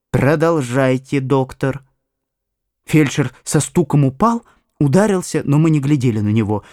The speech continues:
Я вколол нож в горло, затем серебряную трубку вложил в него. Она ловко вскользнула,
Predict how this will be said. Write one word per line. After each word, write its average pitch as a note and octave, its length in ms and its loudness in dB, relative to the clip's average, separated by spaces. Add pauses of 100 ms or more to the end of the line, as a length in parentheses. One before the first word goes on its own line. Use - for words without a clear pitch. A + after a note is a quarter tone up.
(180)
Я B2+ 220 2
вколол D3 540 0
нож B2+ 260 2
в G#2+ 140 -8
горло, D#3 400 2
затем D3 360 0
серебряную C#3+ 720 0
трубку D3+ 460 -2
вложил C3 520 0
в G2+ 100 -6
него. G#2 380 -2 (320)
Она F#3 400 2 (540)
ловко A2+ 560 -2
вскользнула, D3 920 0